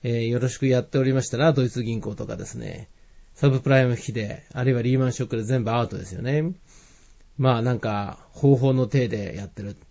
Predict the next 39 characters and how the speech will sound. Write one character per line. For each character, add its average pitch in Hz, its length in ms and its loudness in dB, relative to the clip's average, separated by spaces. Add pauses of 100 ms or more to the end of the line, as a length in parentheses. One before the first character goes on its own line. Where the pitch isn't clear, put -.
(540)
だ 135 100 2
か 123 60 0
ら 110 80 -2
金 165 240 6
融 196 180 8
な 196 120 8
ん 185 80 6
か 160 120 4
も 113 300 0
本 139 200 4
当 151 80 4
に 147 80 6
そ 143 160 0
の、 131 500 2
ま 143 220 0
あ 104 80 -6
中 - 260 4
央 127 160 6
の 110 140 -4
権 123 240 0
威 110 60 -4
が 107 80 -6
崩 113 220 -6
壊 110 300 -2
で、 104 320 -4 (380)
国 - 180 -6
際 175 220 6
政 170 320 6
治 127 80 0
も 110 500 -4
中 135 180 2
央 123 160 4
の 110 140 -4
権 120 280 0
威 - 20 -2
が 107 100 -4
崩 117 220 -6
壊 104 300 -6
で、 92 320 -10